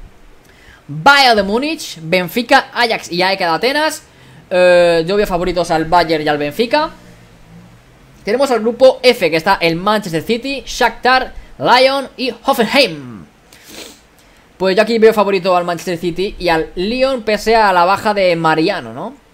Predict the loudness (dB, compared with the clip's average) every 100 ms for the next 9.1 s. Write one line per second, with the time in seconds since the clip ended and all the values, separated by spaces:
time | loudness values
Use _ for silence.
0 | _ _ _ _ _ -8 0 2 4 2
1 | 0 4 4 4 -2 -6 -12 -20 -14 -6
2 | 0 0 2 2 2 2 -2 0 -2 -2
3 | -6 -20 -18 -14 0 0 2 0 0 -2
4 | -2 -4 0 0 0 -2 -2 -2 0 0
5 | 0 0 0 0 2 0 0 -2 -4 -4
6 | -4 -4 -6 -4 -2 -2 -4 -6 -8 -6
7 | -6 -6 -2 -2 0 -2 -4 -4 -6 -6
8 | -8 -6 -6 -4 -4 -2 0 0 0 -2
9 | -6